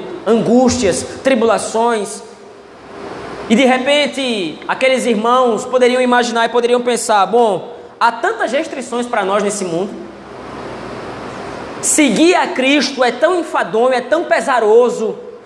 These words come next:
Seguir a Cristo às vezes pode ser tão árduo. Nós estamos sendo reféns do Estado romano, nós estamos sendo reféns das perseguições, nós estamos sendo reféns das calúnias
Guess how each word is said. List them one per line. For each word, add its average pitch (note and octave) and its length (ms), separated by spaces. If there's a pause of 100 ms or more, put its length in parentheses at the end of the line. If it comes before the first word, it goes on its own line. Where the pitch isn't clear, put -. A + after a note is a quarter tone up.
(120)
Seguir D#4+ 340
a D#4+ 120
Cristo C#4+ 320
às B3+ 120
vezes B3+ 300
pode C4+ 240
ser C#4 200 (100)
tão D#4+ 260
árduo. G#3+ 540 (1700)
Nós B3+ 180
estamos D#4 380
sendo D4 260
reféns C4 840 (280)
do G#3+ 80
Estado C4+ 340
romano, B3 600 (240)
nós C4+ 180
estamos C#4+ 340
sendo C#4+ 180
reféns C4+ 480
das C#4+ 140
perseguições, A#3+ 840 (200)
nós C4+ 160
estamos D4+ 320
sendo D4 220 (240)
reféns C4+ 580 (160)
das C4 160
calúnias C4+ 760